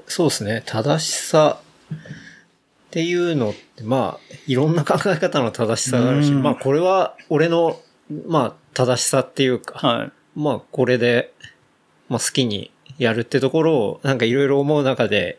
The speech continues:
Speaker 1: 受容できてったみたいな、なんかそんな
Speaker 2: うん。
Speaker 1: 感じ。
Speaker 2: なんか、うん、自分を肯定することってなかなか自分に自信がずっとあったわけでもないし、まあ、どっちかっていうとネガティブな方やからさ、根が。
Speaker 1: うんうんうんうん。
Speaker 2: でも、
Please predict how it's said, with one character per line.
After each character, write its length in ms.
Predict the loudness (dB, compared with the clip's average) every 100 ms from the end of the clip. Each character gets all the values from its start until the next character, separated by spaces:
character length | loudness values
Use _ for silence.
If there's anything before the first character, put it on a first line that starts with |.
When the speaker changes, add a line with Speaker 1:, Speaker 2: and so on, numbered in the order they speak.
| _
Speaker 1:
受 200 | -4 0
容 240 | 2 2 0
で 120 | -2
き 100 | -2
て 100 | -4
っ 60 |
た 120 | -4 -6
み 120 | -4
た 80 | -4
い 40 |
な、 60 | -4
な 100 | -4
ん 40 |
か 120 | -6
そ 200 | -2 0
ん 100 | 0
な 240 | 0 -2 -6 -6
Speaker 2:
う 40 | 0
ん。 640 | 4 4 4 2 -2 -6 -4
Speaker 1:
感 320 | -2 -2 -6
じ。 220 | -10 -8
Speaker 2:
な 80 | -4
ん 100 | -4
か、 260 | 0 -2 -2
う 40 |
ん、 260 | -10 -10 -8
自 180 | -10 -6
分 260 | -2 2
を 80 | 2
肯 200 | 2 0
定 220 | 2 2 0
す 300 | -2 -2 -2
る 120 | -2
こ 180 | -4 -2
と 100 | -4
っ 40 |
て 240 | -6 -8
な 120 | -6 -2
か 140 | 2
な 120 | 2
か 360 | 2 0 0 -2 -8 -18
自 140 | -10
分 140 | -2 0
に 80 | 2
自 160 | 0
信 420 | -2 0 2 2
が 300 | 2 2 0 -6 _ -18
ず 120 | -16
っ 20 |
と 120 | -2 -2
あ 60 |
っ 60 | -2
た 100 | -6
わ 80 | -6
け 120 | -8
で 100 | -8
も 160 | -8
な 180 | -10 -12
い 60 | -12
し、 120 | -14 -4
ま 100 | 0
あ、 20 |
ど 80 | 0
っ 40 |
ち 100 | 0
か 100 | 0
っ 20 | 0
て 100 | 2
い 20 |
う 40 |
と 60 | 4
ネ 160 | 6
ガ 120 | 6 4
テ 120 | 0
ィ 20 |
ブ 80 | -2
な 80 | -4
方 180 | -4
や 60 | -4
か 100 | -4
ら 100 | -6
さ、 200 | -6 -6
根 180 | 2 4
が。 200 | 4 2
Speaker 1:
う 40 | -4
ん 20 |
う 40 |
ん 40 | -8
う 20 |
ん 40 |
う 540 | -10 -8 -8 -8 -10 -2
ん。 40 |
Speaker 2:
で 100 | 4
も、 260 | 4 4